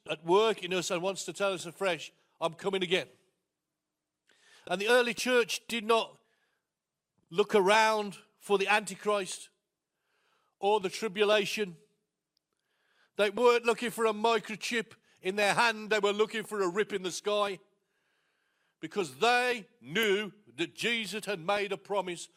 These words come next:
on that Mount of Olives, "In the way that you see me go now, I'm coming back again." So I'm looking up. I'm not looking around.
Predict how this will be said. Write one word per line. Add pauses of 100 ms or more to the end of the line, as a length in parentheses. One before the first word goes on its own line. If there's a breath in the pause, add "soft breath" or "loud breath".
(120)
on
that
Mount
of
Olives, (460 soft breath)
"In
the
way
that
you
see
me
go
now, (580)
I'm
coming
back (300)
again." (840)
So
I'm
looking
up. (680)
I'm
not
looking
around.